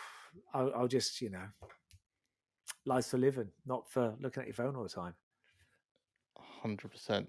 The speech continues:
Speaker 2: and I don't think there's any better place for us to end that podcast with than that statement.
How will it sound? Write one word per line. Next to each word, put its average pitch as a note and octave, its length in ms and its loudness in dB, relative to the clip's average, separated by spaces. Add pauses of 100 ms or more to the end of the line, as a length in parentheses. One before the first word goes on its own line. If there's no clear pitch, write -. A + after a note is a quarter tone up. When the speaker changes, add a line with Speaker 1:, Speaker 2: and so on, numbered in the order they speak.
Speaker 2:
and G2+ 120 -2
I G2 100 2
don't G2+ 240 -2
think G#2 160 -8
there's G2+ 140 -6
any G2+ 160 -2
better G2 200 2
place G2+ 320 -2
for - 140 -4
us G2 120 0
to - 120 -8
end G2 120 0
that G2 180 -2
podcast F#2+ 420 -2 (220)
with F#2 80 -6
than G2 100 -4
that G2 180 -2
statement. - 360 -4